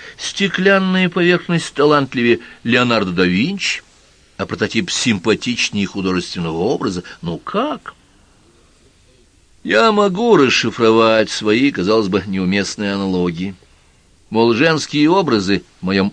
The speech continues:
ого-го романе и настоящая Маша разные клюквы. Правда, из одного Н Н болота. Но я не стану об этом распространяться,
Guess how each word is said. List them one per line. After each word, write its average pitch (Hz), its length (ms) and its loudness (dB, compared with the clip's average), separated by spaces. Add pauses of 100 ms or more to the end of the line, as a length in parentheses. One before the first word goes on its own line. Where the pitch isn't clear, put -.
ого-го 104 500 2
романе 98 580 0 (680)
и - 80 -12
настоящая 98 720 -2
Маша 95 440 0
разные 92 560 0
клюквы. 92 420 -8 (480)
Правда, 101 380 0 (160)
из 113 180 2
одного 117 440 2 (220)
Н 110 340 -2
Н 101 260 0
болота. 98 480 -2 (600)
Но - 120 -6
я 196 140 4
не 110 120 0
стану 95 360 -2
об 87 80 -2
этом 87 200 -6 (320)
распространяться, 92 920 -6